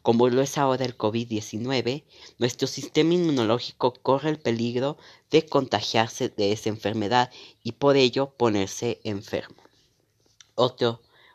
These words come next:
otro punto que es el más, y ahora en época de pandemia, es el más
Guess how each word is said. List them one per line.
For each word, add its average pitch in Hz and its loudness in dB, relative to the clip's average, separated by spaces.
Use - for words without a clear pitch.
otro 131 2
punto 151 2
que 120 8
es 127 2
el 127 2
más, 135 2
y 110 0
ahora 113 2
en 107 -4
época 107 -6
de 95 -6
pandemia, 123 -6
es 147 2
el 160 2
más 147 4